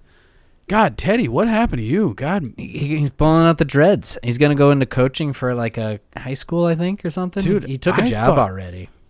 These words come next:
Speaker 1: I thought
Speaker 2: Good for
Speaker 1: Teddy
Speaker 2: Teddy.
Speaker 1: Bridgewater was mid-thirties at least. That guy's got a fucking Methuselah face. Him and
Speaker 2: <laughs>
Speaker 1: LeBron, Jesus Christ.
Speaker 2: Hey, yeah,
Speaker 1: Oof.
Speaker 2: I might, I might look younger than Teddy, but you know what? I,
Speaker 1: You
Speaker 2: I've
Speaker 1: definitely
Speaker 2: taken
Speaker 1: look younger
Speaker 2: less,
Speaker 1: than Teddy
Speaker 2: I've
Speaker 1: Bridgewater.
Speaker 2: taken less hits.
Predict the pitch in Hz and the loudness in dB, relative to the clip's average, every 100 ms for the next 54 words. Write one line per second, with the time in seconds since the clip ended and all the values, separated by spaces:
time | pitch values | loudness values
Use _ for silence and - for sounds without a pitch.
0 | _ - 226 262 196 156 135 143 135 123 | _ -6 0 2 2 0 0 -2 -2 -4
1 | 110 101 135 175 151 143 110 104 139 143 | -6 -6 -2 -2 -2 -4 -4 -6 -4 -4
2 | - 160 - 190 139 131 98 - 151 120 | -4 -6 -4 -4 -2 -4 -4 -6 -6 -6
3 | 101 104 - 147 190 131 92 - 95 73 | -8 -10 -4 -2 -2 -4 -8 -10 -14 -14
4 | - - 139 196 147 180 110 202 120 156 | -14 -4 0 2 2 0 -2 -2 -2 0
5 | 151 98 123 190 151 117 - 139 180 - | -2 -4 -6 -4 -6 -10 -8 -4 -4 -6
6 | - - _ - - - - - - - | -12 -20 _ -20 -20 -20 -20 -20 -20 -10
7 | - 135 135 - 139 143 147 143 - 131 | 2 6 6 4 2 2 2 0 -4 -4
8 | 131 135 131 120 113 92 101 95 92 87 | 0 0 -2 -4 -6 -6 -8 -8 -8 -12
9 | 82 82 - 71 55 - 82 202 208 190 | -12 -16 -16 -16 -16 -18 -14 -14 -12 -10
10 | 147 220 294 180 151 190 156 135 131 113 | 0 4 4 4 2 4 2 2 0 0
11 | 135 127 117 - 131 110 117 104 143 127 | 0 -2 -4 -4 -6 -4 -6 2 4 4
12 | 117 107 - 95 85 - - | 0 -2 -4 -6 -10 -10 -10